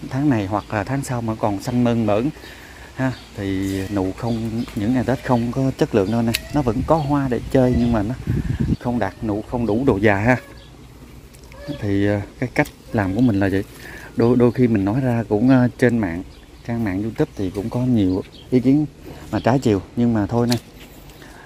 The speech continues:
anh em không đồng tình với mình á thì thôi, thì mỗi người mỗi, ờ, cách chăm. Mình chỉ chia sẻ cái cách làm riêng của mình thôi để những anh em nào, à, thấy hợp lý thì hãy làm theo.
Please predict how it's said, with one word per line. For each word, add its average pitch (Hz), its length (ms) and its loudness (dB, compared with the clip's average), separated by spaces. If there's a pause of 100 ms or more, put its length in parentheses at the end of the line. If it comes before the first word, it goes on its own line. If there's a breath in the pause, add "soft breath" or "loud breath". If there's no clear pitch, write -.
(120)
anh 120 100 0
em 123 100 4
không 120 160 2
đồng 98 140 0
tình 95 120 0
với 123 100 2
mình 120 140 2
á 120 120 -2
thì 101 200 -2
thôi, 113 260 -2
thì 104 100 -2
mỗi 98 220 0
người 110 220 0
mỗi, 98 280 0
ờ, 123 200 2
cách 143 160 -2
chăm. 120 140 4 (480 loud breath)
Mình 104 160 0
chỉ 107 120 -4
chia 117 180 0
sẻ 107 220 -2
cái 127 160 -6
cách 143 140 -2
làm 98 260 -4 (240)
riêng 131 220 6
của 123 60 0
mình 110 220 0
thôi 110 200 -4
để 101 200 0
những 110 180 0
anh 131 120 0
em 113 180 0
nào, 98 180 0 (380 loud breath)
à, 101 160 0
thấy 120 220 2 (520 loud breath)
hợp - 220 -2
lý 143 120 10 (380)
thì 104 120 -4
hãy 104 140 -4
làm 110 180 -4
theo. 117 220 2